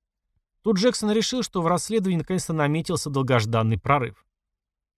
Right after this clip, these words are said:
В надежде сделать себе имя, воссиять на журналистском Олимпе, как в таких случаях принято выражаться, Джина решила предпринять собственное расследование деяний серийного убийцы,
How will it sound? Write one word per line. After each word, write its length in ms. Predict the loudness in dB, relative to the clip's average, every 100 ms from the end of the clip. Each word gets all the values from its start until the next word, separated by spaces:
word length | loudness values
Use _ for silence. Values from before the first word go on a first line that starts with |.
| _ _ _ _ _ _
В 60 | 2
надежде 440 | 4 4 2 0
сделать 320 | 0 2 0
себе 300 | -2 -2 2
имя, 280 | 2 0 -4 -12 _ -8
воссиять 720 | 0 0 0 0 2 0 0
на 80 |
журналистском 640 | 0 2 2 2 -2 -2 0
Олимпе, 420 | 2 2 0 -6 _ _
как 160 | -6 -2
в 20 |
таких 260 | -2 -2 -4
случаях 440 | -4 -4 -2 -4
принято 340 | 0 2 2 0
выражаться, 640 | 2 2 0 -2 -10 -12 _ _ _ -6
Джина 240 | 0 2
решила 320 | 2 0 0 0
предпринять 540 | -4 -2 2 2 2
собственное 400 | -2 -6 -2 0
расследование 600 | 0 0 0 0 2 0
деяний 400 | 0 0 0 0
серийного 480 | -2 -2 0 0 0
убийцы, 560 | -2 -2 -2 -4 -10